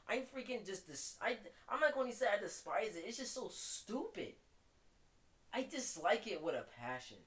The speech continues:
when people do that. That's just like if, um,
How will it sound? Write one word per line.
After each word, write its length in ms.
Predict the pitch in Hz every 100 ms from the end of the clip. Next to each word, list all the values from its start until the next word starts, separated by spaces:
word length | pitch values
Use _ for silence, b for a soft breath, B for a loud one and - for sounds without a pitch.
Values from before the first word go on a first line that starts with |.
| - - - - _ -
when 140 | 156 131
people 240 | 143 123
do 180 | 110 120
that. 180 | 107 104
That's 200 | 156 190
just 180 | 180 185
like 300 | 185 - - - - - - - - - - - - - - - - - 139
if, 260 | 151 -
um, 600 | 139 123 120 113 107 104